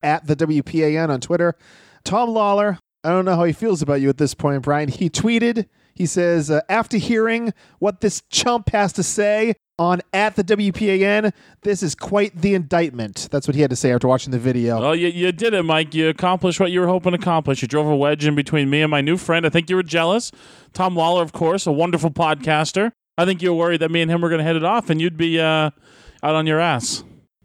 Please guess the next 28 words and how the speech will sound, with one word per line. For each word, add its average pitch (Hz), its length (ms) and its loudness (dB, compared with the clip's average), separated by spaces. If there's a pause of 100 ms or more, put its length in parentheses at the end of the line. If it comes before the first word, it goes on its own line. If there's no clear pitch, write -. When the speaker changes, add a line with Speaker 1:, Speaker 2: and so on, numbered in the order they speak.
(260)
Speaker 1:
Uh, 117 220 -6
I - 20 -2
don't 123 160 0
think 123 160 -2
that's 113 240 0
the 123 60 -8
situation 127 560 0
at 120 40 2
all, 98 280 0 (160)
Kingpin. 101 520 -6
I 107 40 -8
don't 110 180 -6
think 113 120 -4
that's 110 120 -4
the 117 80 -4
situation 120 540 0
at 110 80 -2
all. 98 180 2
You 190 220 0
were, 233 320 0
uh, 214 240 0 (280)
you 226 100 -4
were 214 60 0
miffed 196 600 -4 (800)
about 151 220 0
the 180 80 -4
Overweight 185 440 0
Classic. 180 720 -2